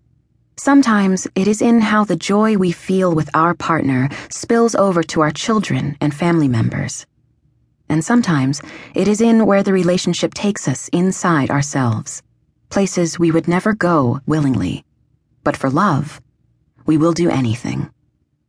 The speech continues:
Intimate relationships are also powerful teachers, as these stories illustrate so beautifully.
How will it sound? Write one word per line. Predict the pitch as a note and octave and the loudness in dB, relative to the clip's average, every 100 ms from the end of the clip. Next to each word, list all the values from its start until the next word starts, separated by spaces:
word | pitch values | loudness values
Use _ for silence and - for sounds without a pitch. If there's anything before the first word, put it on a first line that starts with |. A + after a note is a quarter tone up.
| _ _ _ _ _ _ - | _ _ _ _ _ _ 0
Intimate | G#3+ A3+ A3+ G3+ | 0 4 2 2
relationships | F3 D#3 - D3+ - C3+ - | 2 0 0 -2 -2 -4 0
are | D#3+ - | 0 4
also | F#3+ - E3 | 2 2 -2
powerful | D#3 A3 A#3 G#3 D#3 | 0 2 4 2 -2
teachers, | - B3 B3 - - - - - - - | -2 -2 -2 -4 -6 -8 -14 -18 -20 -4
as | G3+ G#3+ | -2 0
these | A#3+ A3+ | 0 0
stories | - G3 E3+ D#3+ | 0 2 2 2
illustrate | F3+ D#3+ - C#3 A#2 | 0 0 -2 -4 -4
so | - C#3+ | -2 -2
beautifully. | D3 D#3+ C#3+ - F#2 - | 0 0 0 -4 -6 -6